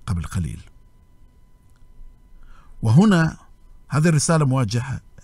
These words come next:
لأخي المسلم، المسلمة، أخي المثقف المسلم أو الغير مثقف، حتى الأمي،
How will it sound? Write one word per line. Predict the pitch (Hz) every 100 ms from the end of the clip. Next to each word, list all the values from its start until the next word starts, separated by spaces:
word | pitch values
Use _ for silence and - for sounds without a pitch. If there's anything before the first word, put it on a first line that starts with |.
| - - -
لأخي | 98 - 127 - 120 -
المسلم، | 85 85 107 - 101 65
المسلمة، | 80 90 - 98 85 - - - - - - - - - - - - - - - - - - -
أخي | 107 - 113
المثقف | - 95 92 - - - - - - - - - - - - -
المسلم | 160 104 - - 139 - - -
أو | 135
الغير | 127 165 107
مثقف، | 85 - - - -
حتى | 98 -
الأمي، | 98 123 143